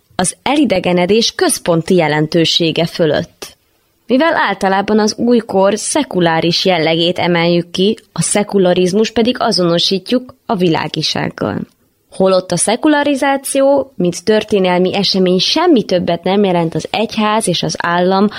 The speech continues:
a vallás és a politika szétválasztásánál. Ez pedig vallási szemszögből nézve inkább az "add meg a császárnak, ami a császáré, és az Istennek, ami az Istené"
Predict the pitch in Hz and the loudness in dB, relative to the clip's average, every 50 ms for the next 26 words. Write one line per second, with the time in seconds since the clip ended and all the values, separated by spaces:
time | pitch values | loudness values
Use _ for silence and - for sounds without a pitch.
0 | - - - - 170 170 - 175 175 170 165 170 165 165 170 180 202 - - 185 | -14 -14 -8 -4 -4 -2 0 0 0 2 2 2 2 2 2 0 0 -2 0 -2
1 | - 175 160 - - 214 208 190 165 - 175 - - 170 - - - 180 170 165 | -2 -2 -4 -2 0 0 0 0 0 -4 -8 -4 -4 -4 -2 -2 -2 -2 -2 -2
2 | - 160 - 156 156 160 147 - - - 156 147 156 - - 160 147 147 147 143 | -2 -6 -4 -2 -2 -4 -4 -4 -4 -4 -4 -2 -2 -2 -2 -2 -2 -2 -2 -2
3 | 135 - - - - - - - - - - - - - - 208 190 - - 185 | -4 -6 -8 -12 -18 -20 -20 -16 -14 -14 -14 -14 -8 -6 -4 -4 -4 -2 -2 0
4 | 170 160 - 151 175 175 170 175 180 180 - - 175 - - 185 185 180 - 185 | 0 0 0 0 0 2 2 2 0 0 0 -2 -2 -2 0 0 0 0 0 0
5 | 190 180 180 196 190 190 196 190 196 185 185 190 208 208 - - 269 302 311 302 | -2 0 2 2 2 2 2 2 2 0 0 0 0 0 0 0 2 2 2 2
6 | 240 185 170 170 175 180 185 180 - - - _ _ - 208 214 202 190 180 185 | 2 0 0 2 2 0 0 0 -4 -12 -20 _ _ -2 0 0 2 2 0 0
7 | 165 - - 202 175 175 175 - - 180 170 165 165 160 - 175 156 156 - - | -2 -4 -2 -2 -2 -2 -4 -4 -2 -2 0 -2 -2 -2 -2 -2 -2 -2 -4 -4
8 | - - 214 208 220 214 - - 190 175 175 170 160 160 160 160 - - - - | -4 -2 0 0 0 -2 -2 -2 0 0 2 2 2 0 -2 -6 -10 -16 -16 -16
9 | - - 175 175 - 180 165 185 208 196 - - 180 175 165 156 - - 156 151 | -10 -4 -2 -2 0 0 0 0 0 0 0 0 0 0 0 0 -2 -2 -2 -2
10 | 147 156 156 - - 247 254 - - 202 185 185 175 175 175 175 | 0 -2 -2 0 0 -2 -2 -2 -2 0 2 2 2 2 0 -2